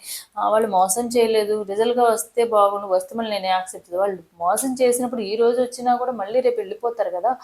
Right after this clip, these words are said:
కానీ మీరు ఏమనుకున్నారు, వాళ్ళు మోసం చేస్తారని తెలిసినా కూడా మీరు వాళ్ళని యాక్సెప్ట్ చేయడానికి రెడీగా ఉన్నారు. మీరే చాలాసార్లు, so, మీ, ఉమ్,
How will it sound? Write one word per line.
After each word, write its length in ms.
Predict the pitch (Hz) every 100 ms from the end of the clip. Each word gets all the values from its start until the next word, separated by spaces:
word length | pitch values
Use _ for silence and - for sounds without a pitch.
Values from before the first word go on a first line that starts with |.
| - - -
కానీ 180 | 269 285
మీరు 160 | 277 262
ఏమనుకున్నారు, 480 | 262 269 254 254 240
వాళ్ళు 180 | 202
మోసం 360 | 180 180 196 226
చేస్తారని 380 | 214 226 226 208
తెలిసినా 540 | - 180 208 240 254
కూడా 160 | 262 294
మీరు 340 | 254 240 254
వాళ్ళని 540 | 294 269 220 220 247 320
యాక్సెప్ట్ 580 | 247 208 - 247 -
చేయడానికి 360 | 240 233 247 247
రెడీగా 480 | 254 196 226 233 233
ఉన్నారు. 460 | 214 190 190 180 - - - -
మీరే 400 | 208 233 277 285 277
చాలాసార్లు, 720 | 214 226 247 240 240 240 247 240
so, 60 | 214
మీ, 460 | 214 208 196 190 - _ _ 185
ఉమ్, 320 | 180 175